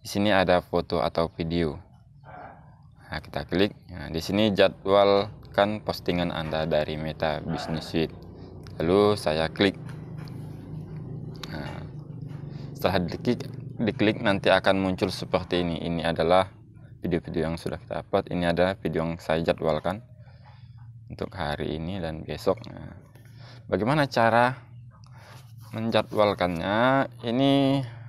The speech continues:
ada yang dibagi-bagi ini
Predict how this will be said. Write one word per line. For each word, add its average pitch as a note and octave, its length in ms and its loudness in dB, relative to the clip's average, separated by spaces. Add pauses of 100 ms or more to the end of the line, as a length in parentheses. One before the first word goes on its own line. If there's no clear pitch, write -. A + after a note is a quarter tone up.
(180)
ada F#2+ 380 4
yang F#2+ 400 2
dibagi-bagi F2 2500 -4
ini G#2 400 -4